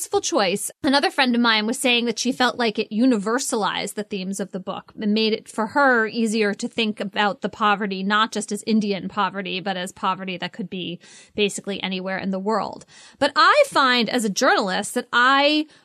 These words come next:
want to know, you know, when there's a kid crossing a fetid swamp in the middle of the night with his clothes tied up on his head and you think he might drown, like,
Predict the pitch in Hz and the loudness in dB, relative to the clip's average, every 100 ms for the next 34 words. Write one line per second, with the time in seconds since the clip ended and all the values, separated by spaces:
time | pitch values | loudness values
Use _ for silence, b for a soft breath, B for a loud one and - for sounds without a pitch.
0 | b - 294 349 359 403 508 254 208 277 | b 0 2 4 4 6 6 4 4 6
1 | 269 233 208 294 311 330 311 - 349 415 | 6 4 0 0 2 2 0 -2 2 2
2 | 202 - 269 277 311 262 269 - 262 285 | 2 -2 0 0 2 0 -2 2 2 2
3 | 220 - - 277 269 208 214 220 220 233 | -2 -4 -2 -2 0 -2 0 2 2 0
4 | 254 254 233 196 226 240 247 190 214 220 | 0 0 0 -2 0 2 2 0 -4 -6
5 | - - 269 233 202 - 226 208 220 226 | -6 0 2 4 2 -2 -2 0 0 0
6 | 226 226 - 302 370 196 202 233 285 277 | -4 -4 -6 -2 2 2 0 -2 -2 -2
7 | 285 254 185 214 208 381 302 180 196 | 0 0 -2 -4 0 0 0 -2 -4